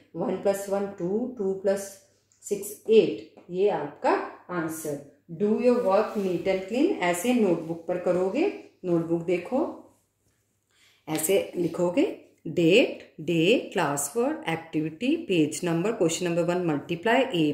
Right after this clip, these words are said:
part। तो आगे से आपने three box छोड़ देने ऐसे, वन, टू, three, फिर sum लिखना है क्योंकि ये sum इधर को जाएंगे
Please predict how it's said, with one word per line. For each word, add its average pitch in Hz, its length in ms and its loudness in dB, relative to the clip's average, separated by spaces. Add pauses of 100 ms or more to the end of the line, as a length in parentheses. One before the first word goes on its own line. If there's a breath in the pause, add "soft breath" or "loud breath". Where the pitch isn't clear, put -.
part। 240 300 0 (360 loud breath)
तो - 140 -18
आगे 190 240 4
से 226 180 4
आपने 208 280 0
three 262 440 2
box 190 320 2
छोड़ 165 160 2
देने 151 200 0
ऐसे, - 280 -6
वन, 170 360 0 (260)
टू, 175 380 -2
three, 180 180 0 (280 loud breath)
फिर 294 160 6
sum 277 360 4
लिखना 165 280 0
है 156 100 -6 (320 soft breath)
क्योंकि 220 160 -2
ये 262 80 8
sum 233 300 2 (120)
इधर 180 260 2
को 185 160 0
जाएंगे 156 480 -2